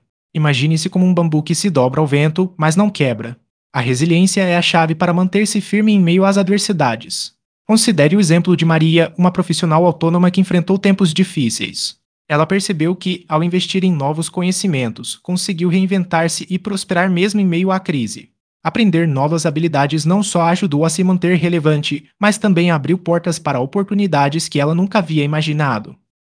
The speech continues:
Estratégias para manter a motivação. Manter a motivação viva pode ser um desafio, mas é como manter uma chama acesa em meio a ventos fortes. Pequenas ações diárias podem fazer uma grande diferença.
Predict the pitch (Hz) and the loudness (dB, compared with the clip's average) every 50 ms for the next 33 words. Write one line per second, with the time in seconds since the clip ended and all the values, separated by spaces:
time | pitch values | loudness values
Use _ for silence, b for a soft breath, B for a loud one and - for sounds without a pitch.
0 | _ _ 156 - - 175 160 156 156 190 190 190 208 190 - - - 185 185 185 | _ _ -8 -6 -2 -2 -2 0 2 2 2 2 0 -2 -2 -4 -4 -2 0 0
1 | 185 175 180 170 175 180 180 180 190 196 - 190 165 165 156 - - 196 196 185 | -2 -2 -2 -2 0 0 2 0 0 0 -2 -2 -2 -2 -2 0 0 0 2 2
2 | 185 180 180 185 185 185 185 196 202 - 185 160 165 156 - - 208 208 185 135 | 0 0 0 0 0 2 2 2 0 -2 -2 -2 0 -2 0 0 0 0 0 0
3 | 147 139 147 160 160 - 202 214 196 220 208 - 220 214 208 185 175 170 160 180 | 0 0 0 -2 -2 0 0 0 2 0 0 0 0 2 2 2 2 0 0 -2
4 | 180 180 - 160 151 151 170 175 b b b b _ 147 147 151 147 175 175 - | -2 -2 -2 0 0 0 -2 -6 b b b b _ 0 0 2 2 0 0 0
5 | 202 202 190 185 180 175 170 180 185 180 170 - - 196 185 175 165 - - 170 | 0 2 2 2 0 0 0 2 2 2 2 2 0 2 2 2 0 0 -4 -2
6 | 151 160 156 147 151 170 202 196 160 123 147 156 160 156 170 - - - 170 147 | -2 0 0 0 0 2 2 0 2 2 0 -2 -2 -4 -6 -8 -4 -2 -2 -2
7 | 120 107 - - - - - - - - _ _ _ _ _ _ 160 160 156 214 | -2 -2 -6 -12 -14 -12 -12 -12 -14 -16 _ _ _ _ _ _ -8 -4 0 0
8 | 226 220 233 185 185 165 156 - 143 131 127 117 143 143 143 156 160 170 165 - | 2 2 2 2 0 0 0 -2 -2 -2 -2 0 0 2 4 4 2 2 -2 -2
9 | - 190 185 190 196 190 - 185 147 147 165 180 180 185 175 160 160 170 165 160 | -2 -2 0 0 -2 0 0 -2 0 2 0 2 0 0 2 2 0 0 0 0
10 | 156 156 156 - 185 170 139 117 107 - - 117 120 120 | -2 -2 -2 0 0 0 0 -2 -4 -6 -8 -10 -12 -16